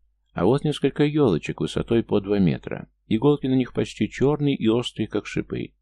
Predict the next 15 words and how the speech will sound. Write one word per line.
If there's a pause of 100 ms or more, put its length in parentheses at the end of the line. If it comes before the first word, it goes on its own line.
(440)
И
скоро
весь
лес
будет
состоять
из
таких
вот
измененных
растений. (880)
Они,
как
показывал
опыт,